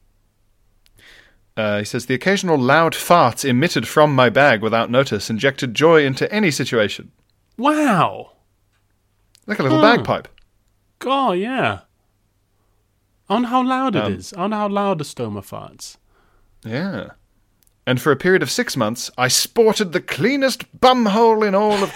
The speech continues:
Speaker 1: Christendom. <laughs>
Speaker 2: Of course, that's not something you can th-, you think about.
Speaker 1: Well, that's it. That's what I, I think we
Speaker 2: That's the
Speaker 1: mentioned it on
Speaker 2: silver
Speaker 1: the last
Speaker 2: lining.
Speaker 1: one. We had some, we had some anus questions.
Speaker 2: Of course, of course.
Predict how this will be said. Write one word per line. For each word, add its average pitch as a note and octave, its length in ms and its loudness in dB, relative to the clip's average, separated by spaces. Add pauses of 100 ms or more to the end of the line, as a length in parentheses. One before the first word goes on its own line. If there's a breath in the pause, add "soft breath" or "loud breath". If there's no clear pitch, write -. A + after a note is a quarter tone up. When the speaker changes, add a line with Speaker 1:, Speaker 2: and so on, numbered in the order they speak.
(100)
Speaker 1:
Christendom. - 520 2
<laughs> - 60 -10 (880 loud breath)
Speaker 2:
Of G#3+ 180 -2
course, A#3 320 2
that's B3 140 -2
not A#3 120 -2
something G3+ 300 0
you F3+ 140 -2
can F3 160 -6
th-, F3+ 160 -8
you F3+ 80 -4
think A#3 200 -6
about. A#2 500 -4 (1000 soft breath)
Speaker 1:
Well, C#3 80 -4
that's E3+ 280 -2
it. G#3 120 2
That's F3+ 160 0
what F#3 100 -2
I, D#3 180 4
I G3 80 -2
think G#3 200 -6
we G#3+ 80 0
Speaker 2:
That's E3 180 2
the - 60 0
Speaker 1:
mentioned D#3 100 0
it D3+ 60 2
on C3+ 60 0
Speaker 2:
silver B2+ 100 -2
Speaker 1:
the - 60 -2
last D3 240 2
Speaker 2:
lining. A#2 100 -4
Speaker 1:
one. G2 160 -6
We G#2+ 80 -6
had B2+ 120 -6
some, A#2+ 200 -4 (240)
we A#2+ 80 -8
had C3 100 -8
some B2+ 140 -4
anus A#2+ 320 0
questions. - 640 -10 (680)
Speaker 2:
Of - 160 -20
course, G#3+ 340 -6
of C#3+ 140 -14
course. F3+ 640 -2